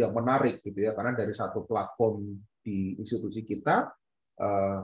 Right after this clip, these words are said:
ternyata semua sivitas akademi bisa mengikuti, eh, pendidikan jarak jauh dari, eh, institusi lain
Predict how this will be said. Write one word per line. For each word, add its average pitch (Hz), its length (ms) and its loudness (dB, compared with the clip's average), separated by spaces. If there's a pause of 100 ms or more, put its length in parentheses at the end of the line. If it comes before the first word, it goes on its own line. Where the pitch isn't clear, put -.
(160)
ternyata 110 460 -2
semua 120 420 0
sivitas 113 480 -4
akademi 107 480 0
bisa 127 480 4 (240)
mengikuti, 131 800 2
eh, 104 520 2 (120)
pendidikan 117 480 2
jarak 101 300 2
jauh 123 340 2
dari, 123 480 2 (400)
eh, 101 240 0
institusi 117 400 2
lain 101 320 0